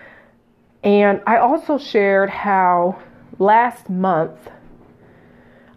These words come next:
I partnered with that same hospital, Saint John's Hospital, for Child Abuse Awareness Month. Last month in April was Child Abuse Awareness Month.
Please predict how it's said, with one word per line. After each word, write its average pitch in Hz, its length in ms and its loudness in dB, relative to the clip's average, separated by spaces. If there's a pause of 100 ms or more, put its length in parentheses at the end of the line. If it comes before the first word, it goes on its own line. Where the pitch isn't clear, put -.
I 190 220 2
partnered 190 600 -2
with 175 160 -6
that 175 200 -2
same 190 400 -2
hospital, 165 800 -4
Saint 185 300 -4
John's 180 260 -2
Hospital, 165 640 -2 (1700)
for 190 600 2 (420)
Child 233 360 0
Abuse 208 300 -4
Awareness 170 560 0
Month. - 340 -6 (300)
Last 180 260 0
month 190 240 -4 (220)
in 202 120 -2
April 175 360 0
was 165 100 -4
Child 160 320 -2
Abuse 165 300 -4
Awareness 147 500 -4
Month. - 340 -14